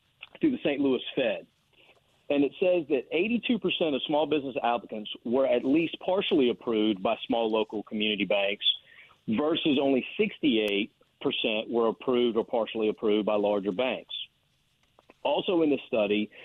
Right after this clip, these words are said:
both individuals and small businesses, uh, <clears throat> they reported being much more satisfied and even happy with their banking experience than those who worked with larger banks, finance companies, or even online lenders.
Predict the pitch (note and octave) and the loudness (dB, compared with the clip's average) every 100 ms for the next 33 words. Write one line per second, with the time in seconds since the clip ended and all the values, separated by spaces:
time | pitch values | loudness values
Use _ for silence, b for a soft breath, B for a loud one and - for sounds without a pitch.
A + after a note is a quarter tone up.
0 | B - A#2+ - D#3+ F3 E3 D#3 D#3+ D3 | B -2 -2 0 -2 2 2 2 2 0
1 | C3 - D3+ F3+ G3+ F#3+ D#3+ C#3+ A3+ D3+ | -4 -4 0 2 0 0 0 0 2 0
2 | D#3 C3 - G#2+ G#2+ - - B B B | 0 -2 -2 2 2 0 -10 B B B
3 | B _ B2+ A#2 A2 C3 A#2 - - - | B _ -4 -2 -2 -4 -10 -8 -4 -4
4 | - - D3 C3+ - E3 E3 D3 A2+ C#3+ | -2 -2 2 2 0 0 2 2 0 0
5 | C3+ B2+ C3+ C#3 - - C3 B2 A#2 - | 2 4 4 2 -2 -2 0 0 0 0
6 | D3+ D#3 C#3+ - - A#2+ A#2 A2 G#2 A#2+ | 0 0 -2 -4 -2 0 2 2 2 4
7 | C3+ C3+ A2+ G#2 - F3 F#3+ A2+ G#2+ G2+ | 4 4 2 -4 -4 -2 2 4 4 4
8 | G#2 A2 F#2+ G#2+ G2+ G#2 G2+ - - G#2 | 2 0 0 -2 -2 -8 -8 -4 0 2
9 | G#2 G2+ G#2 - - b b b b C3 | 2 2 0 -2 -8 b b b b 2
10 | A#2 A#2 A#2+ - B2+ A2 A2 - G#2+ G#2 | 4 4 2 2 2 2 0 0 0 2
11 | A2+ A2 A2 F2+ G#2+ A#2+ - - A#2 B2 | 2 0 -2 0 -2 -2 -6 -4 -2 0
12 | B2+ - C3 A#2+ C3 C3 - C3 C3 A#2+ | -2 -2 -4 0 2 2 2 4 4 4
13 | C3+ B2 A#2+ A2+ G#2 G#2+ A2+ G#2 - - | 2 2 2 0 0 2 2 2 -2 -8